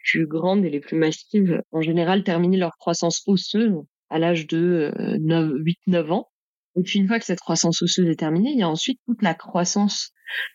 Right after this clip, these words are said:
de ce qu'on va appeler les tissus, euh, les tissus souples, les tissus mous, donc les muscles, les tendons, les ligaments. Cette croissance, on va dire, m-,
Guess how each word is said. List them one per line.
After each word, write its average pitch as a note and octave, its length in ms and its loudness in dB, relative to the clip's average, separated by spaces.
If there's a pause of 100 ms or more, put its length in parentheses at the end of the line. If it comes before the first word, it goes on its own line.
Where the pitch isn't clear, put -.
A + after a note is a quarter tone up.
de D#3 80 2
ce - 80 -12
qu'on D#3+ 140 -2
va D3+ 80 0
appeler - 260 2
les D#3+ 160 2
tissus, - 560 -2
euh, - 260 0
les D3 200 -2
tissus - 320 -2
souples, C4+ 380 0
les D#3 100 0
tissus - 320 -8
mous, A3 320 2 (540)
donc E3 160 -4
les D#3 80 -2
muscles, A3 460 -2 (100)
les E3 100 -2
tendons, F#3 480 -2 (560)
les D#3+ 140 2
ligaments. D#3 520 0 (380)
Cette E3 240 -4
croissance, F3+ 540 -2
on D#3+ 60 -2
va D#3 120 0
dire, E3+ 160 0
m-, E3+ 220 2